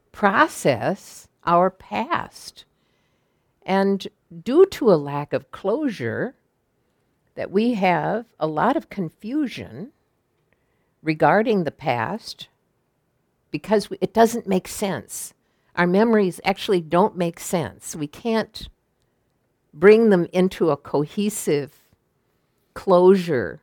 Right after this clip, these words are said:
so that we can move on. You know, there are many people that are stuck in a certain age. Sometimes <laughs> I see,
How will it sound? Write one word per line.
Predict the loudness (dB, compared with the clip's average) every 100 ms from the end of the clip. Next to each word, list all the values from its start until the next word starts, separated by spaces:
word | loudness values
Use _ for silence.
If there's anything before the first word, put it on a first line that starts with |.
| _
so | 0 2
that | 4 4
we | 2
can | 2 0
move | 4 4 2 2
on. | 0 -2 -4 -6 -8 -12 _
You | -8
know, | -6
there | -2 0
are |
many | 0 0 0
people | -2 -6 -8 -8 -10 -10 _ _ _ _
that | -4
are | -2 -4 -8
stuck | -12 -10 -8 -6 -8 -8
in | -6 -4
a | -4
certain | -4 -4 -4 -2 -6 -4
age. | -6 -4 -4 -6 -10 -18 -18 _ _ _ _ _
Sometimes | -2 -2 0 2 2 0
<laughs> | -8 -10
I | -12
see, | -10 -4 0 0